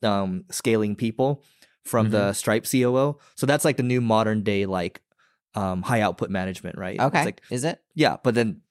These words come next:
Speaker 1: maybe you got the next one. I don't know.
Speaker 2: Ugh.
Speaker 1: Like, so we'll see. We'll
Speaker 2: Yeah,
Speaker 1: see
Speaker 2: I'd
Speaker 1: if
Speaker 2: be
Speaker 1: you got one
Speaker 2: really
Speaker 1: of these.
Speaker 2: interested what his is about.
Speaker 1: Hers. Um,
Speaker 2: Hers.
Speaker 1: it's, it's re-, sorry. It's really good. Um, like, there's so much more. Like, I wanna talk about
Speaker 2: We
Speaker 1: roles,
Speaker 2: can keep talking a
Speaker 1: responsibilities,
Speaker 2: little more.
Speaker 1: holdco rage.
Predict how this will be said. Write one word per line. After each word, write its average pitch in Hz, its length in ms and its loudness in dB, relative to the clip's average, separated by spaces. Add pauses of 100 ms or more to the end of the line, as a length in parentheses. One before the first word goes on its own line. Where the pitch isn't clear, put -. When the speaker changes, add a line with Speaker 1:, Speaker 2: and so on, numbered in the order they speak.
(140)
Speaker 1:
maybe 90 260 -6
you 110 120 0
got 123 160 2
the 151 80 0
next 160 280 -2
one. 90 220 -8 (340)
I 110 120 2
don't 117 100 -4
know. 101 60 -2
Speaker 2:
Ugh. - 60 -8
Speaker 1:
Like, 104 260 -8 (220)
so - 320 -6 (180)
we'll 123 100 0
see. 196 200 0
We'll 190 100 -6 (140)
Speaker 2:
Yeah, 131 80 2
Speaker 1:
see 165 80 4
Speaker 2:
I'd 180 40 4
Speaker 1:
if 160 60 2
Speaker 2:
be 143 60 0
Speaker 1:
you - 40 2
got 160 100 0
one 143 100 0
Speaker 2:
really 151 80 0
Speaker 1:
of - 20 -4
these. - 60 -4
Speaker 2:
interested 123 340 -8
what 101 160 -4
his 117 180 -4
is 98 160 -6
about. - 320 -12 (320)
Speaker 1:
Hers. - 460 -8 (400)
Um, 101 340 2
Speaker 2:
Hers. 113 300 -4 (440)
Speaker 1:
it's, 135 220 0
it's - 180 0
re-, 120 200 -6
sorry. 92 240 -8 (220)
It's 131 200 0
really 165 160 6
good. 107 240 0
Um, 107 340 2 (460)
like, 127 180 0 (140)
there's 233 140 2
so 359 100 2
much 254 160 0
more. 135 140 2
Like, 113 200 -2
I - 60 -10
wanna 110 140 -6
talk 120 120 -6
about - 200 -8 (100)
Speaker 2:
We 117 140 -6
Speaker 1:
roles, 113 160 -2
Speaker 2:
can 104 100 -8
keep 320 100 -6
talking 135 280 0
a - 20 2
Speaker 1:
responsibilities, 143 320 2
Speaker 2:
little 95 80 -8
more. 123 160 -6
Speaker 1:
holdco 135 520 2
rage. 117 540 2